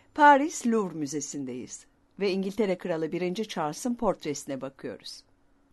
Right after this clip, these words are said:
Boyunun kısa olduğunun farkında ama burada hiç de öyle görünmüyor.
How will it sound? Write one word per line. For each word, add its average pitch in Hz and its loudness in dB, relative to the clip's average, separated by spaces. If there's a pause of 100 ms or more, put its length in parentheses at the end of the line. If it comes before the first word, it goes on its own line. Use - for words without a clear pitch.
(800)
Boyunun 277 6
kısa 311 -2
olduğunun 226 2
farkında 170 0
ama 156 -4
burada 147 -4
hiç - -2
de 160 0
öyle 147 2
görünmüyor. 127 -2